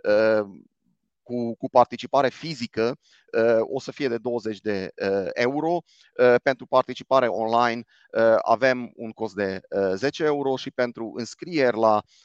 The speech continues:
uh, la hackathon pentru echipe, acolo așteptăm echipe, uh, o să fie de, uh, douăzeci și patru de euro. Uh,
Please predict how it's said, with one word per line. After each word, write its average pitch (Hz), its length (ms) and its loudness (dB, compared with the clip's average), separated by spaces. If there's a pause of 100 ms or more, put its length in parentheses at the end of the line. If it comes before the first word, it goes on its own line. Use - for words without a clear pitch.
(100)
uh, 107 120 0
la 107 200 4
hackathon 127 520 -4
pentru 113 380 -4
echipe, 101 640 -6
acolo 113 320 0
așteptăm 113 400 -4
echipe, 120 460 -4 (420)
uh, 131 220 6
o 117 140 -2
să 135 120 -10
fie 143 200 -2
de, 113 280 0 (220)
uh, 107 460 2
douăzeci 123 340 0
și - 120 -14
patru 110 380 0
de 95 220 -6 (200)
euro. 90 400 -6 (500)
Uh, 120 340 6